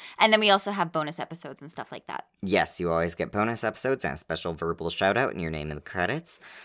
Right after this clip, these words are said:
Speaker 2: for one dollar or five dollar. Five dollar is where you get, like, the bonus episodes on
Speaker 1: Yeah,
Speaker 2: top
Speaker 1: so you'll
Speaker 2: of
Speaker 1: wanna be on
Speaker 2: everything.
Speaker 1: that tier. That's the
Speaker 2: Yes,
Speaker 1: better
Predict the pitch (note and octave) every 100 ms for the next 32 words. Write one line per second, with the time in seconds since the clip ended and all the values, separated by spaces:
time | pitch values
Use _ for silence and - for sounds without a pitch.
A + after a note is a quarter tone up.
0 | - - F#2 D#2+ D#2 D2+ D2+ D2+ - G2
1 | F2 E2 D2+ F2 G#2+ A#2+ A#2+ A#2+ A2+ G#2
2 | F2 F2 E2+ E2+ F2+ F2 E2+ D#2+ D2+ D2+
3 | D2+ - - B1 G1+ - - - G#1 G#1
4 | - - F3+ - - - - F#3 - E3+
5 | E3 D3+ - - - C#3+ D3+ E3+ _ -
6 | D#3 D3+ - -